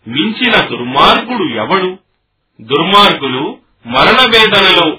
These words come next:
ఉన్నప్పుడు దేవదూతలు తమ చేతులు చాచి, "మీ ప్రాణాలను వదలండి, అల్లాహపై అసత్యాలు పలుకుతూ ఉన్నందువలన మరియు ఆయన సూచనల పట్ల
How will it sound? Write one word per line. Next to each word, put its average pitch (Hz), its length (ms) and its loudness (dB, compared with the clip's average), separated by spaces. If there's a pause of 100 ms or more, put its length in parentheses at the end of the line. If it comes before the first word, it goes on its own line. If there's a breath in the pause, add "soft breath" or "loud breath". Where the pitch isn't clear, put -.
ఉన్నప్పుడు 175 680 -4 (380)
దేవదూతలు 170 1000 0 (140)
తమ 151 140 2 (260)
చేతులు 185 440 0 (100)
చాచి, 151 500 0 (540)
"మీ 170 300 2
ప్రాణాలను 190 720 4
వదలండి, 127 580 0 (600)
అల్లాహపై 160 680 2
అసత్యాలు 175 800 0
పలుకుతూ 190 460 -4
ఉన్నందువలన 190 1040 0 (420)
మరియు 165 600 2 (380)
ఆయన 180 360 4
సూచనల 185 800 0
పట్ల 135 520 0